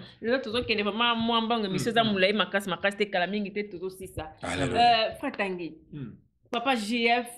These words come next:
Speaker 1: ye aza bongo, euh, azalaki nanu musicien, hein, donc, tant
Speaker 2: Mhm.
Speaker 1: azobeta domaine wana, parce que ezalaki domaine, place autaki,
Speaker 2: Place
Speaker 1: ye
Speaker 2: autaki.
Speaker 1: aza spécialisé nango.
Speaker 3: Mm.
Speaker 1: Côté na osiko na ye boye,
Speaker 2: Mm.
Speaker 1: ba fanatique, nde tozolobelaki, fanatisme oyo,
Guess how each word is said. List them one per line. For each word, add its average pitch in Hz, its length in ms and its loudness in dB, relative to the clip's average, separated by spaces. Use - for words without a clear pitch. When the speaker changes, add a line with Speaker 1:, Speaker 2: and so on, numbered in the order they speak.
Speaker 1:
ye 214 240 -2
aza 214 240 0
bongo, 214 720 0
euh, 175 420 -4
azalaki 190 520 -4
nanu 214 320 -6
musicien, 202 560 -4
hein, 165 180 -2
donc, 190 220 -4
tant 247 80 0
Speaker 2:
Mhm. 226 60 2
Speaker 1:
azobeta 226 380 0
domaine 196 360 -2
wana, 208 220 -2
parce 180 200 -6
que 226 100 -8
ezalaki 202 300 -2
domaine, 202 380 -4
place 247 220 2
autaki, 208 520 -4
Speaker 2:
Place 220 160 -6
Speaker 1:
ye 214 220 0
Speaker 2:
autaki. 185 180 -2
Speaker 1:
aza 208 60 -2
spécialisé 180 560 -4
nango. 160 420 -6
Speaker 3:
Mm. 87 360 -8
Speaker 1:
Côté 285 260 0
na 247 100 2
osiko 233 260 0
na 185 140 2
ye 185 160 4
boye, 156 380 -6
Speaker 2:
Mm. 139 140 -8
Speaker 1:
ba 214 140 0
fanatique, 214 680 -2
nde 214 200 0
tozolobelaki, 175 760 -2
fanatisme 208 720 -4
oyo, 196 480 0